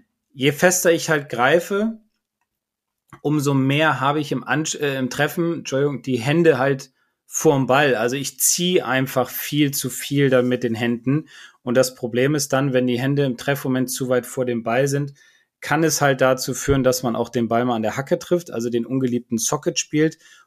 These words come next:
oder halt, ja, sehr dünne, sehr harte Kontakte bekommt, weil man halt so von oben drauf haut und dementsprechend kann der Schläger einem auch nicht mehr helfen,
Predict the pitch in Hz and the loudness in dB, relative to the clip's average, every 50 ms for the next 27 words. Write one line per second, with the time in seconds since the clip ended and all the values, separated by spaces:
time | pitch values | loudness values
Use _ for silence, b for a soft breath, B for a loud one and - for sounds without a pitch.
0 | b b _ - 139 151 165 156 139 127 123 131 131 131 131 127 - - _ _ | b b _ 0 4 4 6 6 6 4 4 4 4 4 4 2 -2 -12 _ _
1 | _ _ _ _ - 117 113 101 - - - 101 117 127 123 123 131 135 147 143 | _ _ _ _ -2 -2 -2 -2 -4 -6 -4 0 2 2 4 4 2 2 2 4
2 | 143 131 110 123 120 113 107 120 123 135 139 156 143 - - 120 113 113 - 120 | 2 2 2 2 2 2 2 2 2 2 2 0 -2 -4 -4 -6 -6 -4 -6 -8
3 | - - - 110 107 104 - - 117 120 113 - 117 117 117 113 107 117 117 113 | -8 -6 -6 -6 -6 -6 -6 -4 -4 -4 -2 -2 -2 -2 -2 -2 -4 -4 -6 -6
4 | - 113 107 - - 113 113 - 117 120 113 117 113 - - 104 107 123 127 123 | -6 -8 -8 -6 -6 -6 -4 -4 -4 -4 -2 -4 -6 -6 -4 0 0 0 0 0
5 | - - 95 104 120 120 - 107 98 110 107 110 110 110 - - _ - 113 110 | -4 -8 -6 -4 -4 -6 -8 -10 -8 -6 -6 -4 -4 -6 -8 -8 _ -6 -6 -6
6 | 113 113 - - b b b b b b b b b - - - 143 143 147 147 | -6 -8 -10 -12 b b b b b b b b b -8 -4 -2 -2 0 0 -2
7 | 139 131 127 123 123 - - - 123 131 139 147 143 135 - - - 117 123 131 | 0 2 2 2 2 2 -2 -2 0 2 2 2 2 0 0 -2 -4 -4 -2 0
8 | 135 135 127 - 123 123 - - 135 131 123 - - 120 113 107 101 110 117 127 | 0 -2 -2 -2 -4 -4 -4 -4 -4 -6 -6 -6 -4 -4 -2 -2 0 0 0 0
9 | 131 127 - 127 123 127 123 | 0 0 -2 -2 -2 -2 -4